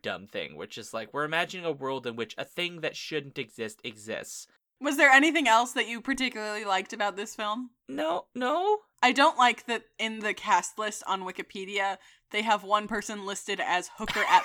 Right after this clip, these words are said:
Speaker 2: bar
Speaker 1: <laughs>
Speaker 2: and another person listed as hooker.
Speaker 1: That's right. It even has Kirstie Alley in this, and I, I gotta say,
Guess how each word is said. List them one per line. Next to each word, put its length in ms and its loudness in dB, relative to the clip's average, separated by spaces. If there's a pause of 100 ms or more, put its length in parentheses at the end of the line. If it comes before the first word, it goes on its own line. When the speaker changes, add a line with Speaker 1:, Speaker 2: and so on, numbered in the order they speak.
Speaker 2:
bar 320 8 (180)
Speaker 1:
<laughs> 160 -20
Speaker 2:
and 140 -2
another 300 0
person 340 -4
listed 400 -2
as 240 4
hooker. 480 -6 (320)
Speaker 1:
That's 320 0
right. 360 6 (240)
It 100 4
even 220 2
has 180 2
Kirstie 460 0
Alley 400 2
in 100 -4
this, 480 -2
and 340 0 (120)
I, 160 8 (100)
I 120 8
gotta 320 2
say, 600 -2